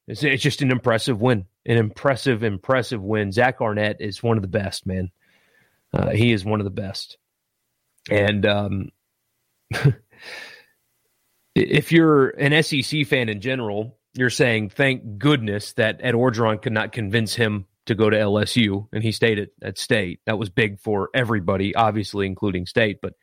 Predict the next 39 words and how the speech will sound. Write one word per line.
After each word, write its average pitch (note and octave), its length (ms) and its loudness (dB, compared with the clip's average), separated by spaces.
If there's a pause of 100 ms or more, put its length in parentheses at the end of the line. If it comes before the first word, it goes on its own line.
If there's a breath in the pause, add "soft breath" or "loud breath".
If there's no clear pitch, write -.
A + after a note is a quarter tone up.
(160)
he D3+ 80 0
had A#2 80 0
a G#2 40 -6
great A2+ 300 -2
game G#2+ 240 -2
plan G2+ 220 -2
tonight. F#2+ 220 -2
His G#2 160 -2
kids G2 220 -2
were G2 140 2
ready F#2+ 260 0
to E2 80 -10
go F2+ 400 -4 (380 soft breath)
and G#2 120 -2
physical. - 640 -4 (480)
It - 100 -20
just - 180 -12
dominated. F2+ 560 -4 (760)
I - 60 2
think B3+ 140 2
that C3+ 120 0
game D#3 160 2
has A#2 80 -6
gone G#2+ 240 -4
final B2+ 340 0
now, F#2+ 200 -12
too, A2 260 -4
right? G2 260 2
It's, - 280 -6
uh, G2 180 0
it's G#2+ 160 -4
officially C#3 580 0
over. B2+ 280 4
Yeah, F#2 200 -2
twenty-four E3 580 2
ten, A2 400 -2
the F#2 80 -16
final. G2 540 -10 (280)
Dominance. F2+ 640 -6